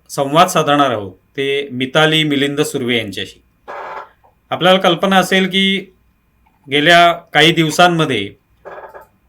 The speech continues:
सध्याच्या या सगळ्या डिजिटलच्या जमान्यामध्ये रांगोळ्या, अ, वेगवेगळ्या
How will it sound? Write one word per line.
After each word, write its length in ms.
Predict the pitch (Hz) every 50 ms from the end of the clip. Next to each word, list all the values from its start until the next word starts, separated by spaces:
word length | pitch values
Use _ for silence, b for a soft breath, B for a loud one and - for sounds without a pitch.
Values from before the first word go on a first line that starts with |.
| _ - -
सध्याच्या 640 | 151 139 127 160 165 165 - 175 165 165 165 165
या 160 | 156 151 160 156
सगळ्या 240 | 160 151 151 156
डिजिटलच्या 640 | 156 - - 143 131 160 160 175 165 156 156 - 165
जमान्यामध्ये 720 | 156 151 143 147 156 156 151 151 147 143 135 123 107 101 101 - _ _ _ _ _ _ _ _ _ _ _
रांगोळ्या, 640 | 135 135 135 139 143 143 165 180 180 185 185 180 185 185 - - _ _ _
अ, 280 | 202 156 147 143 143 143
वेगवेगळ्या 440 | 143 156 156 156 156 160 160 160